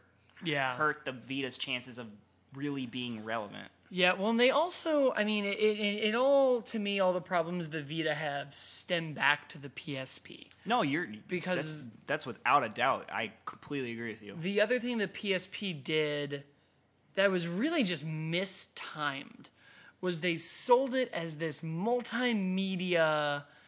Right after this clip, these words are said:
Speaker 1: put your songs on it, watch U M Ds,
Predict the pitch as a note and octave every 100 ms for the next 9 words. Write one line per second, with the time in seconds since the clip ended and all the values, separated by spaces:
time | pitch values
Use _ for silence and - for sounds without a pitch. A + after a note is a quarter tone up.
0 | - - _ - D4 B3+ F3+ D3+ - -
1 | A3 G3+ G3+ G3+ F3+ F#3+ F3+ F#3 F#3 F3
2 | - A3 B3+ A#3+ - E3 D#3+ G3+ G#3+ F#3
3 | D#3 D3 G3 F#3+ F#3+ F#3+ F#3